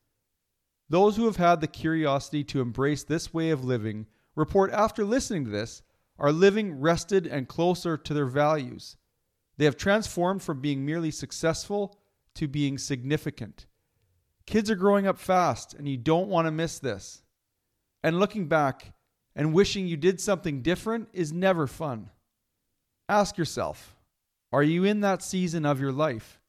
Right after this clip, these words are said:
Is there something happening that has you questioning your vision of success or the way you want to spend your time on earth? Do you want to be more exciting to yourself?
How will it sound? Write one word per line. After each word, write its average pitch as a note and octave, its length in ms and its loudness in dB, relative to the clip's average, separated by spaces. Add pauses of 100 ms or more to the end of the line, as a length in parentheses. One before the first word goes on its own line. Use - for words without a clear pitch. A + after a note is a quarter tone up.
(680)
Is D#3 140 0
there F3+ 100 2
something A#3 460 0
happening D3 600 -2
that C#3 140 -2
has E3 260 2
you F#3 80 -2
questioning F3 640 0
your D3 140 0
vision D3 480 0
of C3 180 -4
success - 680 -8 (1000)
or G3+ 320 8
the F#3 140 4
way F3 160 4
you G#3 180 0
want G3+ 200 2
to F3+ 40 0
spend F#3 380 0
your E3 80 0
time D3+ 360 -2
on D3+ 140 -2
earth? C3+ 380 -6 (800)
Do D3 100 -2
you F3 120 4
want F#3+ 180 4
to G3 60 -2
be F3+ 160 -2
more F#3 200 0
exciting F#3 460 0
to D3+ 140 -4
yourself? - 680 -2